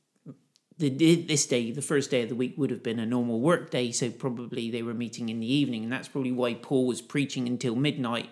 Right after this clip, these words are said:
in the book of Acts when the guy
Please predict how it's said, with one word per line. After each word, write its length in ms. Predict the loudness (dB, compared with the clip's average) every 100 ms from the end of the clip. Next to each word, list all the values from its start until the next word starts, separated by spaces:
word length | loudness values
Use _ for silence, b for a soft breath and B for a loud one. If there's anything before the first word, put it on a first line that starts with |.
| -8
in 300 | -4 -4 -6 B B B _
the 80 | -2
book 260 | 0 0
of 120 | 0
Acts 340 | 0 0 -4 -6
when 380 | -4 -2 -4 -6
the 80 | -2
guy 300 | 2 2